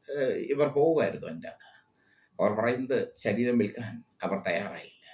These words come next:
അവർ ചെറിയ ചെറിയ ജോലികളൊക്കെ ചെയ്ത് ഭർത്താവിനെ നോക്കി. ഭർത്താവിനെ നോക്കാൻ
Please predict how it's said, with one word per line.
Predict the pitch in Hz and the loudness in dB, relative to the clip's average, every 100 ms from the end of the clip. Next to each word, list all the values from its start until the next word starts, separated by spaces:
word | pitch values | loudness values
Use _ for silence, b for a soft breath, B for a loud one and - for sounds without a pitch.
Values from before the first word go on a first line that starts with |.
| - _ _ _ _ b b b b - | -20 _ _ _ _ b b b b 0
അവർ | 120 139 - _ - | 2 0 -6 _ -2
ചെറിയ | 110 117 127 | 2 2 2
ചെറിയ | 123 123 123 - - 117 | 0 0 -2 -4 -6 0
ജോലികളൊക്കെ | 104 110 117 107 110 | 2 2 0 -2 -4
ചെയ്ത് | 98 101 101 92 - - | -4 -4 -4 -8 -10 -6
ഭർത്താവിനെ | 104 98 104 98 85 - - - | -4 -2 -2 -2 -4 -10 -14 -8
നോക്കി. | 87 - - - _ _ _ _ _ _ _ _ - | -8 -8 -16 -20 _ _ _ _ _ _ _ _ -4
ഭർത്താവിനെ | 113 127 127 127 | 0 2 2 2
നോക്കാൻ | 120 123 123 120 - | 0 0 -2 -4 -6